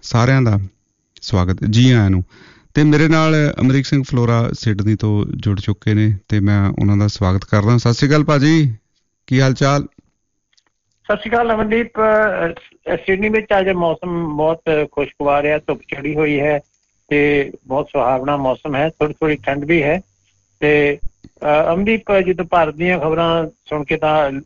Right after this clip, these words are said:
Speaker 2: ਦਿਲ ਜਿਹੜਾ ਉਹ ਠੀਕ ਨਹੀਂ ਰਹਿੰਦਾ। ਜਿੱਦਾਂ ਕਾਫੀ, ਅਹ, ਸ਼ੌਕ ਲੱਗਦਾ, ਜਿੱਦਾਂ <clears throat> ਚਾਰ ਲੱਖ ਦੇ ਕਰੀਬ ਕੇਸ ਹੋਣ ਵਾਲੇ ਆ ਇੱਕ ਦਿਨ ਦੇ ਵਿੱਚ, ਤਿੰਨ ਲੱਖ ਚੁਰਾਸੀ ਹਜ਼ਾਰ ਦੇ ਕਰੀਬ ਕੇਸ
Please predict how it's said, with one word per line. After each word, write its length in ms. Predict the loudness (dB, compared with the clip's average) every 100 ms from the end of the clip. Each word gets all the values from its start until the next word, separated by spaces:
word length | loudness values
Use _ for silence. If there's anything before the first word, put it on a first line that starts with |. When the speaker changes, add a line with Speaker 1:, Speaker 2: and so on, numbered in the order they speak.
| _
Speaker 2:
ਦਿਲ 240 | -2 0 2
ਜਿਹੜਾ 280 | 2 2 2
ਉਹ 200 | 2 -2 -2
ਠੀਕ 220 | -4 -2
ਨਹੀਂ 360 | -2 0 0 -4 -10 _ _ -2
ਰਹਿੰਦਾ। 360 | -2 2 0 0 _ _
ਜਿੱਦਾਂ 240 | -4 0 0
ਕਾਫੀ, 420 | -2 -4 0 -2
ਅਹ, 720 | -4 _ _ _ _ -2 0
ਸ਼ੌਕ 400 | 0 0 0 2
ਲੱਗਦਾ, 380 | 0 0 2 0
ਜਿੱਦਾਂ 380 | 0 -2 -2 -2 -6 _ -4
<clears throat> 240 | -2 0
ਚਾਰ 240 | 0 0 0
ਲੱਖ 120 | -2
ਦੇ 140 | -2 -2
ਕਰੀਬ 300 | 0 -2 0 0 -2 -2
ਕੇਸ 500 | 0 0 -2 -4 -6 _ _ _ -4
ਹੋਣ 160 | -2
ਵਾਲੇ 400 | 2 0 2 2
ਆ 180 | 2 0 -4
ਇੱਕ 220 | -6 -4
ਦਿਨ 240 | -4 -2
ਦੇ 100 | -2
ਵਿੱਚ, 380 | -2 -2 -2 -6 -4
ਤਿੰਨ 200 | -4 -2
ਲੱਖ 140 | -2 -4
ਚੁਰਾਸੀ 560 | -10 -4 -2 -2 -4 -2
ਹਜ਼ਾਰ 200 | 0 0
ਦੇ 140 | -2
ਕਰੀਬ 280 | -8 -6 -8 -6
ਕੇਸ 200 | -6